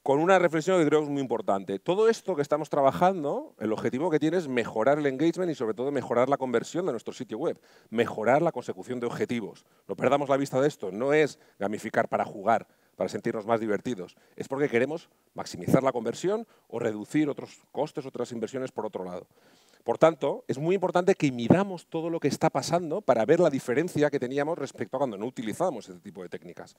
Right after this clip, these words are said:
O si vamos innovando y además de rangos metemos baches o metemos puntos, que podamos sacarle un rendimiento de, lo que, de la diferencia. Entonces, es vital medir todo lo que estamos haciendo. ¿Cómo podemos medir el efecto y saber si estamos más cerca de nuestro objetivo de ser millonarios?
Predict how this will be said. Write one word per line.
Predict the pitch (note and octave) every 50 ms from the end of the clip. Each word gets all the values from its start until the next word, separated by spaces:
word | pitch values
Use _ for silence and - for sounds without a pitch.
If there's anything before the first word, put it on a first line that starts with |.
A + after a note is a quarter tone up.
| _ _ _ _ _ _
O | A2+ -
si | - - A2+
vamos | G#2+ A2+ B2 C3+ C3+ -
innovando | C#3+ C3+ B2+ C3 C#3+ E3 F3+ E3 C3 G#2+ F2+ - _ _ _ _
y | F#2+ G#2
además | F#2 F2+ G#2 A#2+ B2 B2
de | A2+
rangos | A2+ C#3 D#3+ D#3 B2+ A2 F2
metemos | F#2 F#2+ F2+ G#2 A2 A#2+ G#2+ G#2
baches | C#3 D#3+ - - B2 G2
o | G#2
metemos | G2 F2+ - A#2+ C3+ C3 -
puntos, | - F3 G3+ F#3 G#3 A3 A#3+ - _ _ _ _ _
que | - A#2+
podamos | - G2+ F#2+ F#2 G#2 A2+
sacarle | - A2+ A#2 A2+ A2+
un | A2+ A#2+
rendimiento | A#2+ A2 A2 G#2+ A2+ A#2+ B2 - E3+
de, | E3
lo | C#3 A#2+
que, | - G#2 G#2 F2
de | F#2 F#2
la | F2+
diferencia. | F2+ F2 - - E2 E2+ E2 - - - - _ _ _
Entonces, | _ - C3 B2 - -
es | - E3+ F#3 F3+ F3 - _ _ _ _ _
vital | B2 - D#3 D#3 - A3+ A#3 A#3+ B3+ C4 - _ _ _ _ _ _ _ _ _ _
medir | - A2+ B2+ C3 C3 C3+ D#3 F3+ F3 D#3+
todo | - C#3 C#3
lo | C#3 C3
que | C3
estamos | - - C3+ B2+ A#2
haciendo. | B2 G#2+ - G#2+ F#2+ F2 F2 E2 - _ _ _ _ _ _ _ _
¿Cómo | - F#3+ G3+ A3+ A#3 A#3 A#3+ B3+ C#4+ - _ _
podemos | - B2+ C3 D3 D#3+ E3 D3 C3+
medir | C#3 C#3 C#3+ C#3+ C3+
el | B2+ A#2
efecto | - - G3 G3 - - _ - G3+ G3+ - _ _ -
y | -
saber | - A#2+ B2+ D3 C#3
si | C#3
estamos | - D3 C#3 C#3 C3
más | B2+ C3 B2+ -
cerca | - D3 C3+ D3
de | C#3 B2
nuestro | A#2+ - - A#2+
objetivo | G#2 B2 A#2 D3+ D3+ C#3+
de | B2
ser | - C#3 C3
millonarios? | B2+ A#2 A#2+ A#2+ A2+ G2+ F2+ D#2+ - - _